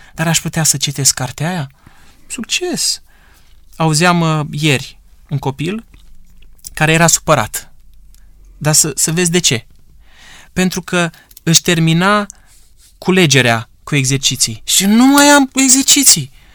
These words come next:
Și mă supăr că le-am terminat.” El,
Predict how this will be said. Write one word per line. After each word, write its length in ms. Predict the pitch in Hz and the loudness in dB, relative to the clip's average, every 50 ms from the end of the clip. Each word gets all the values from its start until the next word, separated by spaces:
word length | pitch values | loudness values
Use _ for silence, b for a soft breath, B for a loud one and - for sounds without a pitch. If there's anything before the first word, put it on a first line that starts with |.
| b b | b b
Și 160 | b - - | b -2 0
mă 180 | 185 185 180 165 | 2 2 2 2
supăr 380 | - - - - 247 - 294 | 2 2 0 0 2 2 0
că 100 | 269 - | 2 2
le-am 160 | 269 269 269 247 | 2 2 2 2
terminat.” 480 | - 269 254 247 254 247 240 196 B B B B B B | 0 -2 -2 0 0 0 0 0 B B B B B B
El, 320 | - 147 165 160 147 135 | -4 -2 -2 -2 -2 -6